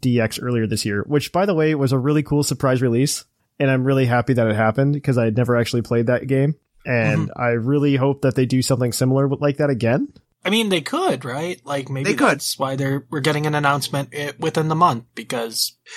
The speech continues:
Speaker 1: Uh,
Speaker 2: there's
Speaker 1: you're still
Speaker 2: another
Speaker 1: listening to
Speaker 2: surprise
Speaker 1: Leaker,
Speaker 2: release.
Speaker 1: McLeaker Pants over there.
Speaker 2: <laughs> I mean,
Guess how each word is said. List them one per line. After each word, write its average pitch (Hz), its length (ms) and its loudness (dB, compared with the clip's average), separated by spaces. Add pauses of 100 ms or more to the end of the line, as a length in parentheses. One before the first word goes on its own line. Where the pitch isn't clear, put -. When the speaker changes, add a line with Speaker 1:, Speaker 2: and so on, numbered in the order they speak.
(100)
Speaker 1:
Uh, 208 160 0
Speaker 2:
there's 143 140 -2
Speaker 1:
you're 240 100 2
still - 200 0
Speaker 2:
another 285 120 0
Speaker 1:
listening 233 300 2
to 190 120 2
Speaker 2:
surprise 165 200 2
Speaker 1:
Leaker, 139 200 0
Speaker 2:
release. 120 380 -6
Speaker 1:
McLeaker 143 500 0
Pants 120 300 0
over 123 220 2
there. 127 360 2
Speaker 2:
<laughs> - 960 -4
I 165 120 2
mean, 202 320 4